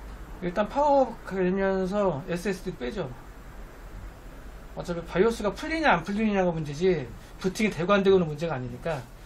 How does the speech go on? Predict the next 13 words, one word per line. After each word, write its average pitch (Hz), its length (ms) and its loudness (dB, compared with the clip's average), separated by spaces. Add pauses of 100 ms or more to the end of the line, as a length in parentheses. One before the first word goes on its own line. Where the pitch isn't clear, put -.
(320)
네, 143 120 -6
에스에스디 147 460 -6
빼도 214 200 -8
돼요. - 160 -12 (4000)
또 214 80 0
풀리네요. 240 500 2 (520)
그죠? 131 200 -8 (1080)
이거는 233 260 -2
제가 196 200 -2
봤을 233 240 -6
때 190 40 -6
전형적인 196 680 -2
보드예요. 160 680 -6